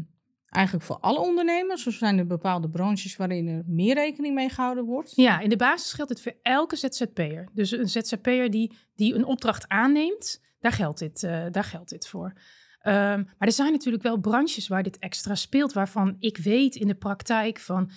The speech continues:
Speaker 2: nou, dat kan wel eens een groot risico worden. Dus bouwbranche is daar eentje van, hè. Ehm, eh, daar, eh, ehm, daar speelt dit heel erg, omdat je daar vaak in onderaanneming werkt.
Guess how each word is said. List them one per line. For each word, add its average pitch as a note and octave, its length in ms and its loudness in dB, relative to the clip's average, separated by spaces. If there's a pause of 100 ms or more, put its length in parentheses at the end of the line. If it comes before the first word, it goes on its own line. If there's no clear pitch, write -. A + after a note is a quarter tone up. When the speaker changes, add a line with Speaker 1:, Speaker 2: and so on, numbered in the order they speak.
(320)
Speaker 2:
nou, B3 280 0
dat - 140 -6 (220)
kan A#3 160 2
wel F3+ 80 4
eens E3+ 120 -2
een - 60 -8
groot E3 200 -4
risico G#3 380 -2
worden. D#3 260 -6
Dus E3+ 160 -6 (260)
bouwbranche C4+ 680 4
is - 80 -8
daar A3+ 120 -4
eentje C4 320 0
van, C#4 220 -2
hè. D#4+ 80 -2 (280)
Ehm, G3+ 580 0
eh, G3 340 -2
daar, G3 360 0
eh, F3+ 600 -4
ehm, F#3 280 -2 (180)
daar G3 280 2
speelt A3+ 300 2
dit F#3+ 140 2
heel G3+ 320 2
erg, D#4+ 220 4
omdat G3 200 2
je G3+ 60 -6
daar G#3 140 -2
vaak A#3+ 260 -2
in A3 180 -2
onderaanneming C4 800 2
werkt. C4+ 440 -4